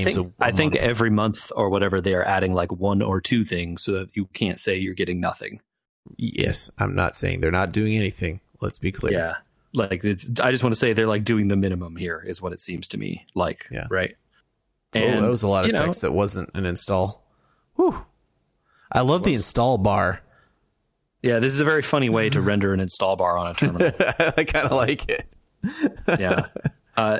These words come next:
Speaker 2: the other thing, though, I think is that, you know, uh, some of the, you know, some people really like the Switch and are sad to hear other people, you know, have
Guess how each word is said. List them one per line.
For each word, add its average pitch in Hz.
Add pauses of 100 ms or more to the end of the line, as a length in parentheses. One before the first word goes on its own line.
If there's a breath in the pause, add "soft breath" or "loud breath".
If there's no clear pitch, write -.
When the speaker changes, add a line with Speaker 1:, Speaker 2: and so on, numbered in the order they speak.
(120)
Speaker 2:
the 139
other 196
thing, 95
though, 85
I 87
think 95
is 95
that, 87 (480)
you 117
know, 95
uh, -
some 185
of 170
the, 127 (380 loud breath)
you 143
know, 135
some 220
people 127
really 104
like 95
the -
Switch - (340)
and 107 (100)
are 101
sad 120
to 127
hear 107
other 101
people, 98 (140)
you 107
know, 92
have 92